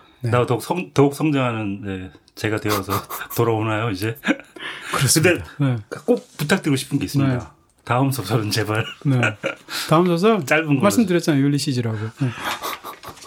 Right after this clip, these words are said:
Speaker 1: 알겠습니다. 짧은 건 알 수 없으나
Speaker 2: 네.
Speaker 1: 최소한 보면서 이렇게 고통스럽지는 않은 소설로
Speaker 2: 네.
Speaker 1: 지금 마련드릴 것을 약속드리면서.
Speaker 2: 네.
Speaker 1: 네.
Speaker 2: 알겠습니다.
Speaker 1: 네, 다음 책임자를 만나다에서 다룰 책도 미리 소개해드려야죠.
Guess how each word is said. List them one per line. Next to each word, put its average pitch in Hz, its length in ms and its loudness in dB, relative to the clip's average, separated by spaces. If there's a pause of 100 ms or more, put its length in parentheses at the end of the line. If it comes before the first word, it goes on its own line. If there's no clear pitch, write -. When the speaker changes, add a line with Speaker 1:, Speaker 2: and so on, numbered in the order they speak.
(1040)
Speaker 1:
알겠습니다. 110 580 -4
짧은 226 300 4
건 240 120 6
알 202 160 4
수 202 160 2
없으나 233 520 4
Speaker 2:
네. 254 60 0
Speaker 1:
최소한 233 320 4
보면서 190 320 4
이렇게 190 160 -2
고통스럽지는 202 840 2
않은 139 200 2
소설로 147 600 0 (120)
Speaker 2:
네. - 120 -12 (400)
Speaker 1:
지금 139 160 2
마련드릴 127 540 2
것을 151 300 0
약속드리면서. 123 880 -2 (120)
Speaker 2:
네. 101 180 -2
Speaker 1:
네. 95 160 -10
Speaker 2:
알겠습니다. 82 440 -10 (520)
Speaker 1:
네, 180 100 6
다음 190 280 6
책임자를 196 500 6
만나다에서 170 560 4
다룰 151 260 2
책도 143 460 0
미리 131 240 0
소개해드려야죠. 127 920 0